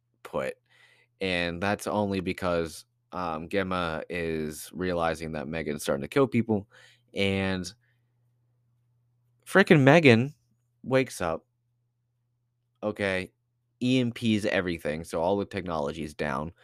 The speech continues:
and then almost hangs the guy in the group, and then li-, switches up a flammable gas and almost explodes everybody. Okay? And that's when I'm starting to think, "Huh, maybe Megan,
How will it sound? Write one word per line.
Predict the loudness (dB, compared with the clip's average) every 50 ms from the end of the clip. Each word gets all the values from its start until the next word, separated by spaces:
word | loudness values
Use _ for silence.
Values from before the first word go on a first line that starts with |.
| _ _ _ _ _ _ -10
and | -4 -2 -2 0 0 0
then | 0 2 2 2 0 0 -2 -4 -8 -10 _ _ _ _ _
almost | -4 -2 -2 0 -2 -4 -4
hangs | -4 -2 0 0 0 0 -2 -2
the | -4 -2
guy | 0 2 4 6 6 4 4
in | 0 -4
the | -8
group, | -8 -6 -6 -4 -6 -6 -8 _ _ _ _ _ _ _ _ _ _ -20 _ _ _ -6
and | -4 -2 0 2
then | 2 2 2 2 0 0 -2 -4 -10 _ _ _ _ _ _ _ _ _ -6
li-, | -2 0 0 -2 -2
switches | -8 -8 -4 -4 -2 -2 -2 -2 0
up | 0 0 0
a |
flammable | -2 -6 -2 -2 -2 0 0 -2 -2 0 -2 -2 0
gas | 0 2 2 2 0 0 -2
and | -4 -2
almost | -2 -2 0 -2 -2 -4 -6
explodes | -12 -12 -12 -8 -2 0 0 0 0 0 -2
everybody. | -2 -2 -2 -2 -6 -6 -8 -8 -10 -12 -16 _ _ _ _ _ _ _ _ _ _ _ _ _ _ _ _ _ _ _ _ _ _ _ _ -6
Okay? | -4 -2 0 0 0 -2 -4 _ _ -20 _ _ _ _ -4
And | -2 0 0 0 0
that's | 0 -2 -2 0 2
when | 4 6
I'm | 6 4 4
starting | 2 2 2 4 4 2
to | 0
think, | -2 -2 -4 -4 -4 -8
"Huh, | -10 -4 0 2 2 2 0 -2 -12 _ _ _ _ _ _ _ _ _ _ _ _ _ _ _ -16
maybe | -10 -4 -2 0 0 0 0 -2 -2
Megan, | -2 -2 -2 -2 -2 -2 -4 -6 -8 -12